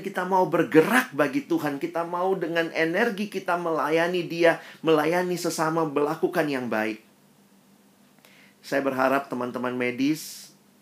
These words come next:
Wawa, teman-teman yang juga saat ini, eh, dalam situasi harus berjuang, kalian juga pastinya punya ketakutan, punya kegentaran seperti yang Wawa cerita tadi.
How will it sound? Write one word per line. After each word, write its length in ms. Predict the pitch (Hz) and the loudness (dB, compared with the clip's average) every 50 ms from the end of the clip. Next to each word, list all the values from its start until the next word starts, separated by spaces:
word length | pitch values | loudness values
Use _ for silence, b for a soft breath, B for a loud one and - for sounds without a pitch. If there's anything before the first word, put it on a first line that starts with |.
| _ _ _ - | _ _ _ -6
Wawa, 640 | 117 117 120 120 120 127 127 127 131 131 135 - - _ _ _ _ _ _ _ - | -2 0 0 2 2 2 2 2 2 0 0 -2 -8 _ _ _ _ _ _ _ -14
teman-teman 480 | 127 123 120 123 117 123 117 123 123 | -12 -10 -8 -8 -8 -6 -4 -4 -4
yang 180 | 120 120 117 120 120 | -4 -4 -4 -6 -6
juga 240 | 110 117 110 113 123 | -8 -6 -4 -2 -2
saat 300 | 120 - 120 113 117 - | -2 -2 -6 -8 -8 -6
ini, 400 | 131 127 127 131 131 127 127 127 B B B B B B B B B B B - 127 | -6 -6 -4 -4 -6 -6 -8 -10 B B B B B B B B B B B -10 -8
eh, 80 | 120 113 | -6 -4
dalam 240 | 117 117 117 120 120 | -2 -2 -2 -2 -4
situasi 720 | 117 - 143 - - 131 123 120 120 - - 143 127 123 | -4 -6 -6 -4 0 0 0 0 0 -2 -4 -4 -4 -2
harus 460 | 117 120 120 120 127 131 127 - - 120 | -2 -2 -2 0 0 0 -2 -2 -6 -6
berjuang, 720 | 120 120 120 110 - 170 170 156 139 117 117 135 151 151 - b b b b b b _ _ _ _ _ _ _ _ _ _ _ _ _ _ _ | -8 -8 -6 -4 0 2 4 4 4 4 2 -2 -8 -12 -14 b b b b b b _ _ _ _ _ _ _ _ _ _ _ _ _ _ _
kalian 400 | - 131 131 127 127 135 139 143 | -4 -2 0 0 2 2 0 0
juga 240 | 135 127 117 131 135 123 | -2 -2 -2 -2 -2 0
pastinya 720 | - 131 131 - - - 139 135 139 143 143 147 151 151 151 - _ _ _ _ _ _ _ _ _ _ _ _ _ _ _ _ _ _ _ _ _ | -2 -4 -6 -6 -6 -6 -4 -2 -2 0 0 0 -2 -4 -6 -12 _ _ _ _ _ _ _ _ _ _ _ _ _ _ _ _ _ _ _ _ _
punya 240 | - 143 135 131 135 | -8 -6 -4 -4 -4
ketakutan, 640 | - - - - 131 - - 147 - - 135 135 131 | -4 -4 -4 -4 -4 -4 -4 -6 -4 -2 -2 -4 -2
punya 240 | 127 139 131 127 123 | -4 -4 -4 -4 -2
kegentaran 720 | - 131 113 123 117 123 120 127 120 123 131 135 135 131 | -4 -4 -4 -4 -4 -2 0 0 0 0 0 -2 -4 -6
seperti 320 | 127 110 131 107 - 127 | -8 -8 -8 -6 -6 -6
yang 160 | 120 117 117 117 | -4 -2 -2 0
Wawa 240 | 117 120 117 113 | 0 0 -2 -2
cerita 320 | - 139 123 127 - 123 117 | -4 -6 -6 -4 -4 -4 -4
tadi. 480 | 110 120 120 120 120 139 143 147 156 | -4 -2 -4 -2 -2 -4 -4 -6 -8